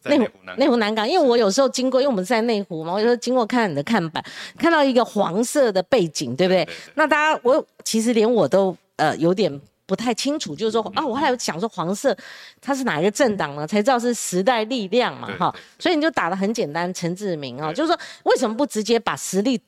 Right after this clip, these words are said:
Speaker 1: 打得非常的显眼呢？
Speaker 2: 呃，其实这件事有在进行啊，但是就是广告，其实台北市的选举广告有很多的规定，那这也是现在
Speaker 1: 不能打政党吗？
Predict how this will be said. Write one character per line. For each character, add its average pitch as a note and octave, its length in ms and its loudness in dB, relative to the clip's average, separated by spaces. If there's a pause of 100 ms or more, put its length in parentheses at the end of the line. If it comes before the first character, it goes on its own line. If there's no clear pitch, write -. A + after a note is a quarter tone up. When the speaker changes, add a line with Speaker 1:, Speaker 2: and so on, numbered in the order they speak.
Speaker 1:
打 - 160 -4 (100)
得 F3+ 80 -2
非 A#3+ 160 2
常 A3 160 0
的 F#3 120 -2
显 E3+ 280 0
眼 E3 200 -2
呢？ G#2+ 120 -10 (800)
Speaker 2:
呃， A2 840 -10 (340)
其 - 140 -16
实 F#3 100 -16
这 G3 120 -10
件 F3+ 100 -10
事 E3 140 -12
有 F2 180 -12
在 G#2+ 220 -8
进 G2+ 260 -16
行 - 260 -20
啊， D#2 140 -20
但 C#3+ 160 -10
是 C#3+ 220 -10
就 C#3+ 100 -12
是 C#3 140 -14
广 F2+ 260 -14
告， A2 180 -12
其 G#2+ 120 -18
实 G#2+ 80 -18
台 G2+ 120 -16
北 F#2+ 140 -18
市 - 140 -20
的 E2+ 360 -20
选 F2+ 160 -20
举 F2+ 80 -20
广 E2 200 -20
告 F2 100 -20
有 E2+ 80 -20
很 D#2+ 100 -20
多 E2 140 -20
的 D#2+ 80 -20
规 E2 300 -20
定， D#2+ 120 -20 (200)
那 E2+ 500 -16 (220)
这 C3 100 -20
也 A#2 100 -10
是 A2 360 -12
现 B2+ 120 -14
在 A#2+ 60 -12
Speaker 1:
不 - 60 4
能 B3+ 120 2
打 G#3 160 0
政 B3 200 0
党 E3 200 -2
吗？ E3 200 -8